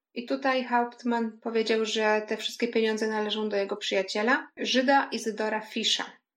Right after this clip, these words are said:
Ale z Fischem nie można się teraz skontaktować, ponieważ wyjechał do Niemiec. Zostało to sprawdzone.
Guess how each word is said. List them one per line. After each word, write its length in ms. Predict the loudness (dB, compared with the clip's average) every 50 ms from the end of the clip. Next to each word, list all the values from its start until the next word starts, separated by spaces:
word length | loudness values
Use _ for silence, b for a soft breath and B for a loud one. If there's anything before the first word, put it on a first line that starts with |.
| _ _ _ _
Ale 320 | -2 -2 0 0 0 0 -2
z 160 | -4 -6 -6
Fischem 360 | -4 -2 -2 0 0 2 2
nie 100 | 2 2
można 260 | 4 2 2 2 2
się 140 | 0 0 -2
teraz 220 | -4 -4 -4 -4 -6
skontaktować, 840 | -4 -2 -2 0 0 0 0 0 0 0 2 4 2 2 0 -2 -4 -2
ponieważ 480 | 0 2 2 2 2 0 -2 -2 -2
wyjechał 320 | 0 0 0 0 -2 -2 -2
do 80 | -2
Niemiec. 600 | 0 2 4 4 4 4 2 -2 -6 -14 -14 _ _ _ _ _ _ _ _ _ _ _ -4
Zostało 360 | -2 0 4 6 6 6 6
to 100 | 4 2
sprawdzone. 800 | -2 -4 0 0 0 0 0 0 0 0 2 2 2 2 2